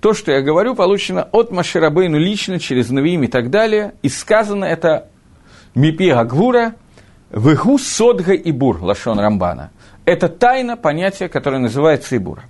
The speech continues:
Рамбан на эту тему пишет в двух местах. И в первом из мест он пишет, что он не считает, что возможно говорить на эту тему.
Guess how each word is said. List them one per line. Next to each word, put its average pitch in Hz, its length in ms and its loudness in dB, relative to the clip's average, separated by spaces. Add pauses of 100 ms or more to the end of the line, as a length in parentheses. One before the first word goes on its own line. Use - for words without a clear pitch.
(640)
Рамбан 247 560 2 (180)
на 147 80 -4
эту 185 180 0
тему 185 260 0
пишет 135 260 -2
в 113 40 -4
двух 139 220 -2
местах. 110 500 -4 (360)
И 127 80 0
в - 80 -8
первом 262 320 4
из 190 100 0
мест 196 300 -4
он 156 100 0
пишет, 196 320 -6
что - 380 -2
он 185 240 -2 (220)
не 151 180 2
считает, 170 560 2
что - 180 -2
возможно 120 420 -2
говорить 101 300 -2
на 95 120 -4
эту 90 120 -8
тему. - 320 -14